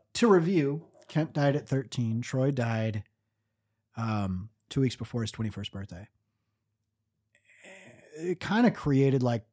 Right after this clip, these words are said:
this sense of foreboding to me because, like, I just always assumed I, I wasn't gonna live that long. So party it up while you can.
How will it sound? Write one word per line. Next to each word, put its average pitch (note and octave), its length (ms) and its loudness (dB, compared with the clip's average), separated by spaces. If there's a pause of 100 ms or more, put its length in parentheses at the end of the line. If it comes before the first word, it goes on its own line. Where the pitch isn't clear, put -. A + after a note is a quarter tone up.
(840)
this B2 160 -4
sense B2+ 320 0
of A#2 100 -4
foreboding A2+ 840 -2
to A#3 140 0
me B3 280 2 (220)
because, C3+ 360 -2
like, C3+ 180 0
I C#3+ 200 6
just D3 260 0
always C3+ 340 0
assumed C#3+ 500 2 (1500)
I, A#2 220 -8 (140)
I C3 120 -2
wasn't A#2 260 0
gonna G#2 140 -2
live C3 120 0
that F2+ 160 -8
long. F2 200 -20 (1040)
So A#2+ 320 -4
party C3 400 0
it D#3+ 60 4
up E3+ 160 4
while F#3 120 6
you F#3 100 6
can. E3 400 0